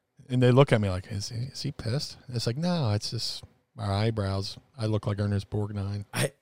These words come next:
Speaker 2: I will say, I was watching the, uh, the Bret Hart documentary on A and E.
Speaker 1: Not literally, but, like, I got big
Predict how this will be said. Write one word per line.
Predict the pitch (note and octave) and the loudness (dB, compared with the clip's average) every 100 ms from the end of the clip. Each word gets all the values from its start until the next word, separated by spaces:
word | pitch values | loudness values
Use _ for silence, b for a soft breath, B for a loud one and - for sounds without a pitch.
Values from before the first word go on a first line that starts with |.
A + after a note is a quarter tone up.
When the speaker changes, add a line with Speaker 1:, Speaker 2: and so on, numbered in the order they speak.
| - | -8
Speaker 2:
I | A2+ | -4
will | A2 E3 | 0 2
say, | - C#3+ A#2 | 4 4 2
I | A2+ | -2
was | A2+ A#2 | 0 0
watching | A#2 - A2+ | 0 -2 -2
the, | G2+ F#2+ | -2 -4
uh, | F2 E2+ D2+ - | -4 -6 -8 -10
the | |
Bret | G#2+ F#2+ | -8 -6
Hart | - G2+ G#2 _ _ | -6 -6 -8 _ _
documentary | G#2+ A#2 B2+ A#2+ B2+ B2+ | -6 -4 -2 0 0 0
on | G2+ | -2
A | |
and | G2 F#2 F2 | -4 -4 -4
E. | G2+ A#2 _ | -6 -8 _
Speaker 1:
Not | F#3+ F#3 C#3 | 4 6 10
literally, | D3+ D3+ C3 G#2+ A2 | 12 12 12 10 6
but, | G#2 A2 G#2+ | 6 4 4
like, | A2+ | 2
I | A2+ | 2
got | A2+ G2 _ - | 2 0 _ -2
big | B2 A2+ | -2 -2